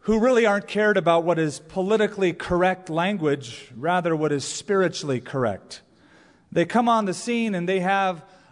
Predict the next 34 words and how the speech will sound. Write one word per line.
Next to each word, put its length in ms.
a 80
message 540
from 240
God 480
to 100
deliver 400
to 140
the 140
entire 520
earth. 420
These 240
are 80
the 120
words 460
of 120
heaven, 480
speaking 520
to 80
everyone 380
who 100
dwells 580
on 380
the 140
earth. 460
It's 160
a 60
phenomenon 640
never 260
seen 480
before 400
in 80
the 80
world 440
where 380